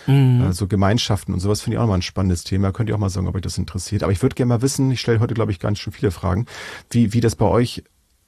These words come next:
Speaker 2: so ist, also wie sich das verändert hat. Ich, ich hab immer das Gefühl, heute gibt es gar nicht mehr so diese krassen Klassengemeinschaften. Für mich war das, ich, ich mochte Schule ja nicht so gerne. Die Klassengemeinschaft fand ich aber großartig.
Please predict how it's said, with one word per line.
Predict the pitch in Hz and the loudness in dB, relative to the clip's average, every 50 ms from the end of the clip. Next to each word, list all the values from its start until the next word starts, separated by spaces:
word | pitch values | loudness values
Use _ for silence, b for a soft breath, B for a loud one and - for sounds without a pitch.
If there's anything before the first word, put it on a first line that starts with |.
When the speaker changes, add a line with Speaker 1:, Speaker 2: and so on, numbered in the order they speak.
| _ _ _ _ - | _ _ _ _ -4
Speaker 2:
so | - 107 98 | -2 0 0
ist, | 85 - 87 85 80 - | 2 2 0 0 0 0
also | - 101 107 | -2 0 0
wie | 113 127 | 0 0
sich | 139 139 | 0 0
das | 131 - | -2 0
verändert | - - 123 123 101 90 - | 0 0 2 2 2 2 0
hat. | 90 - | -2 -2
Ich, | 127 - _ - | -2 -6 _ -12
ich | - - - | -8 -4 -4
hab | 143 147 | -4 -2
immer | 160 147 | -2 -2
das | 131 - - | -2 -2 -6
Gefühl, | 117 - - 113 92 | -8 -4 -2 0 2
heute | 107 123 139 139 113 127 135 B B B B | 2 2 2 2 0 0 0 B B B B
gibt | - - - | -14 -6 -6
es | 123 - | -6 -4
gar | - 101 92 | -2 -2 0
nicht | 92 90 - | 0 0 0
mehr | - 92 | -2 -2
so | 90 - 92 | -2 -2 -4
diese | 87 92 98 | -2 -4 -4
krassen | - - - 131 - - 107 | -4 -4 -6 -6 -6 -6 -8
Klassengemeinschaften. | - - 165 - - 110 95 87 92 92 90 87 - - 87 85 - - - 101 92 | -4 -4 -4 -2 -2 -2 -2 0 -2 -2 -2 -2 -4 -4 -6 -6 -6 -6 -8 -8 -4
Für | - - | -2 0
mich | 101 131 170 - | 0 0 0 0
war | - 156 | 0 2
das, | 147 143 147 - B B B B | 2 0 -2 -4 B B B B
ich, | - - - - | -8 -8 -4 -4
ich | 139 - - - | -4 -4 -2 0
mochte | 151 185 - - 190 147 | 0 0 2 2 0 0
Schule | - - 190 165 151 | 2 0 2 2 2
ja | 151 | 2
nicht | 139 147 147 - | 2 0 -2 0
so | - 127 | -4 -2
gerne. | - - 120 107 95 95 85 82 85 B B B B - | 0 2 2 2 4 2 2 0 -2 B B B B -10
Die | 90 | -4
Klassengemeinschaft | - - 214 220 220 147 113 98 98 92 87 - - 87 85 - | -2 -2 0 0 0 0 2 2 2 0 0 0 -2 -4 -4 -2
fand | - 95 95 | -4 -4 -2
ich | 85 92 | -2 -2
aber | 95 95 | -4 -4
großartig. | - - 123 131 127 - - 80 87 85 - 85 85 - - | -2 -2 -2 -2 -2 -4 -6 -6 -6 -4 -4 -6 -6 -8 -14